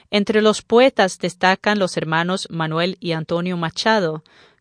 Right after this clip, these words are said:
que captaron en su poesía las preocupaciones de los hombres ante el nuevo siglo. Un aspecto de estas preocupaciones ante el nuevo sigo-, siglo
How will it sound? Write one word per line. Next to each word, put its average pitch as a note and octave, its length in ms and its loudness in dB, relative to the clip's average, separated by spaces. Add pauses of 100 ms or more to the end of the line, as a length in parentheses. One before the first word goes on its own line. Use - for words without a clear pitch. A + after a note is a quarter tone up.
(100)
que C#4 160 -2
captaron A3+ 540 2
en G#3+ 80 0
su F#3+ 100 -8
poesía F#3 560 -2
las G3+ 200 -2
preocupaciones F3+ 1000 -2
de D#3+ 80 -4
los D#3 220 -6
hombres E3+ 400 -4
ante D#3+ 320 -8
el D3+ 100 -10
nuevo D#3 320 -8
siglo. D#3 560 -10 (1200)
Un B3 140 2
aspecto C4+ 580 2
de A#3+ 100 4
estas G#3 280 0
preocupaciones F#3+ 1000 -2
ante D#3+ 260 -4
el D#3 300 -8
nuevo F3+ 340 -2
sigo-, G3+ 520 0 (200)
siglo A#3 580 -2